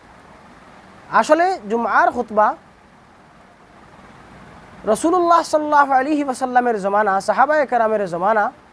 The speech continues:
তাবিঈনদের জমানা তথা উম্মতের নিরবিচ্ছিন্ন আমল হইল সর্বদা উম্মতগণ আরবি ভাষায় জুমআর খুতবা প্রদান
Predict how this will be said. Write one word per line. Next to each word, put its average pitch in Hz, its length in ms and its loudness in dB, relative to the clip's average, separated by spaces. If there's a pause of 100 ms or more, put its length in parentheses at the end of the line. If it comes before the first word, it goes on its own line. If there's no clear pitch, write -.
(340)
তাবিঈনদের 247 720 2
জমানা 202 360 -2 (2000)
তথা 302 300 4
উম্মতের 320 580 0
নিরবিচ্ছিন্ন 339 840 0
আমল 240 360 2
হইল 208 220 -2 (1000)
সর্বদা 247 540 2
উম্মতগণ 214 680 -4 (100)
আরবি 277 340 2
ভাষায় 220 380 -2
জুমআর 185 340 -2
খুতবা 190 320 -6
প্রদান 185 480 -4